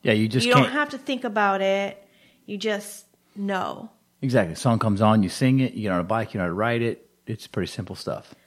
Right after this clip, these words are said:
Speaker 2: So these memories are typically acquired through repetition and practice and are composed of automatic sensory motor behaviors that are so deeply embedded that we are no longer even aware of them.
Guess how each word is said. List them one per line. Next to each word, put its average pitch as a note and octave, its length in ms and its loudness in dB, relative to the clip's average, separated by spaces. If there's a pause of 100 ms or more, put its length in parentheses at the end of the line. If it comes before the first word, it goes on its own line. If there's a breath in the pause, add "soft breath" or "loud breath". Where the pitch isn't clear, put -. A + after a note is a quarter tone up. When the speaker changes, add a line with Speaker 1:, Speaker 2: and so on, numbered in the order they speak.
(120)
Speaker 2:
So - 140 -8
these D#4+ 240 -4
memories C#4 540 -4
are G#3+ 80 -4
typically C#4+ 500 -6
acquired G3+ 540 -2
through G3+ 140 -4
repetition G3+ 640 -6
and F3 140 -8
practice F#3 600 -8
and G3 100 -8
are F#3 100 -4
composed G#3 520 -8
of G3 160 -14
automatic G3 640 -2 (480 soft breath)
sensory C#4 760 -6
motor G#3+ 560 -4
behaviors F#3+ 840 -6
that F3+ 120 -10
are F3+ 80 -4
so A#3 340 -6
deeply C4 400 -6
embedded F#3 520 -4
that E3+ 120 -8
we F#3 120 -6
are F3+ 80 -4
no G3 280 -4
longer G3+ 360 -6
even F3+ 320 -10
aware E3+ 520 -8
of D#3 120 -14
them. - 420 -16